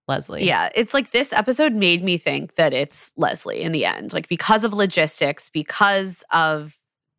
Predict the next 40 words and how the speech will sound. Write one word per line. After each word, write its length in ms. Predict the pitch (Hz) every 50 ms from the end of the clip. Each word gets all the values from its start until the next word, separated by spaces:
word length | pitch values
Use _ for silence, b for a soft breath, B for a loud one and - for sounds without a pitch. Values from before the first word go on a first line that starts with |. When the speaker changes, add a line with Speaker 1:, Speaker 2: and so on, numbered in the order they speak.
| _
Speaker 2:
the 80 | - 170
connection 440 | - - 175 151 143 - - 156 151
he 100 | 147 151
has 280 | 151 135 131 147 -
with 140 | - 147 143 -
her, 260 | 156 143 139 139 143
like, 260 | 135 127 127 - - _ _ _ _ _
it 200 | - 190 - _
felt 160 | 208 202 185
like 160 | 151 180 -
things 240 | - 156 151 151 -
were, 160 | 165 143 - _ _ _ _
were 100 | 156 151
kind 180 | - - 143 147
of 80 | 147
falling 360 | - - 135 131 143 139 98 101
into 180 | 147 151 -
place. 540 | 143 - - - 55 73 - 165 - - - _ _ _ _ _ _ _ _ _ _ _ _ _ _ _ _
He 220 | - - 208 208 202
leans 840 | 185 175 175 170 170 185 180 180 190 233 262 262 254 240 - -
Leslie 480 | 190 190 - 175 170 - 226 240 233 - -
up 260 | 165 151 151 151 - _ -
against 580 | 165 175 160 - 156 147 175 196 190 - -
a 80 | 262 247
wall 480 | 226 180 156 165 139 139 139 139 143 147
passionately, 920 | - - 165 175 123 131 156 - - - 285 - - 539 622 640 - - -
Speaker 1:
Woo! 80 | 330 269 180 165
Speaker 2:
really 500 | 170 202 226 233 220 196 175 160 - - _ _ _ _ _ _
shades 680 | - - - - - 214 214 240 269 302 277 254 - - - -
of 180 | 202 196 185 - -
Ari 340 | 175 175 170 170 170 170
Lyon 400 | 170 147 139 127 127 104 101 131
type. 260 | 156 - - 65 69 -
Speaker 1:
Yeah, 260 | 202 240 311 370 302
that's 280 | 226 190 196 240 -
what 100 | - 226 226
I 100 | 220 254
said. 400 | 240 - 220 214 247 330 254 185
It's 240 | 175 - - - -
true. 500 | - 240 208 208 214 208 208 247 220